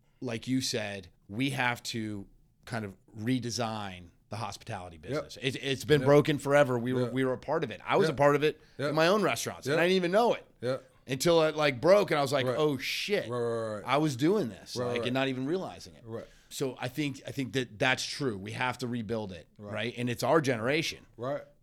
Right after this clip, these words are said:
Speaker 1: We're the restaurant owners now.
Speaker 2: Right, right.
Speaker 1: Like, it ain't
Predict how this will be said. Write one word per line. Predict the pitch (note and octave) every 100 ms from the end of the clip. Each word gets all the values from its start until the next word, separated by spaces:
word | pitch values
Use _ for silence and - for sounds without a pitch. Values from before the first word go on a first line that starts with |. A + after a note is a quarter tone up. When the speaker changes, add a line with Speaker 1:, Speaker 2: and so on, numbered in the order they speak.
| -
Speaker 1:
We're | C3 F3
the | E3+
restaurant | E3 D#3 E3 D#3
owners | F3 F3+ A2
now. | G#2+
Speaker 2:
Right, | A#2+ C3+ C#3 - -
right. | B2 A#2+
Speaker 1:
Like, | A2+ C3
it | C#3+
ain't | E3 E3+ E3